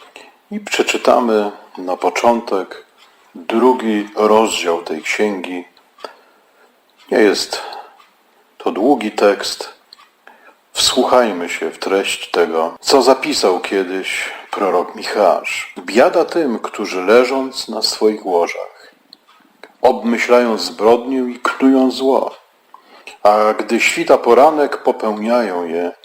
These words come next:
gdyż jest to w ich mocy. Gdy pożądają pól, grabią je,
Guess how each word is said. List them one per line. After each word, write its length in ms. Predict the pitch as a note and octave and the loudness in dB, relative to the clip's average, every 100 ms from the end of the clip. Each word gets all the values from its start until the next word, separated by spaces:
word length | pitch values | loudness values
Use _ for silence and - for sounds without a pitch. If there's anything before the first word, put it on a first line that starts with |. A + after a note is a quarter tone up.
| _ - - - | _ -20 -20 -14
gdyż 480 | - - C#3 - - | -12 -4 -2 -2 -2
jest 320 | G2 F2 - | -2 -4 -2
to 180 | G2+ G2 | -2 -2
w 160 | - | -4
ich 140 | A2 A2+ | -8 -2
mocy. 560 | B2 B2+ B2+ - - - | 2 2 0 -4 -6 -10
Gdy 300 | - A#2+ A#2 | 2 4 4
pożądają 680 | B2 A#2 B2 B2 B2+ B2 A#2+ | 4 4 4 6 6 4 0
pól, 440 | - D3 F#3 F#3 - - | 0 2 2 0 -10 -12
grabią 580 | G#2 G#2 G#2 F#2+ F2+ E2 | -2 4 4 2 -6 -6
je, 200 | D#2+ | -8